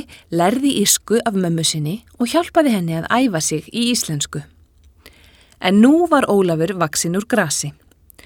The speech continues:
Hann var orðinn stór og glæsilegur maður sem allir tóku eftir. Hann gekk líka í svo fínum fötum að faðir hans gaf honum viðurnefni. Kallaði hann Ólaf Pá, sem þýðir páfugl.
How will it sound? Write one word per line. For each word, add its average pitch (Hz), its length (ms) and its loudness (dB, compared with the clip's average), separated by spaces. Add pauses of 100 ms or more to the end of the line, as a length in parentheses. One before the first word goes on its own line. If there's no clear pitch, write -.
(360)
Hann 175 100 -2
var 175 160 2
orðinn 156 320 -2
stór 240 540 0
og 165 160 -4
glæsilegur 185 500 0
maður 156 460 -4 (240)
sem - 240 -6
allir 233 400 -4
tóku 185 340 -6
eftir. - 460 -10 (880)
Hann 175 160 -6
gekk 208 240 0
líka 202 300 0
í 170 80 -4
svo 165 100 -6
fínum 240 400 2
fötum 160 380 -4 (320)
að - 160 -8
faðir 269 340 4
hans 269 240 2
gaf 175 300 -2
honum 156 180 -2
viðurnefni. 151 600 -2 (500)
Kallaði 165 400 -2
hann 156 160 -6
Ólaf 214 540 2
Pá, 175 320 -2 (420)
sem 180 160 -2
þýðir 160 320 -6
páfugl. - 600 -4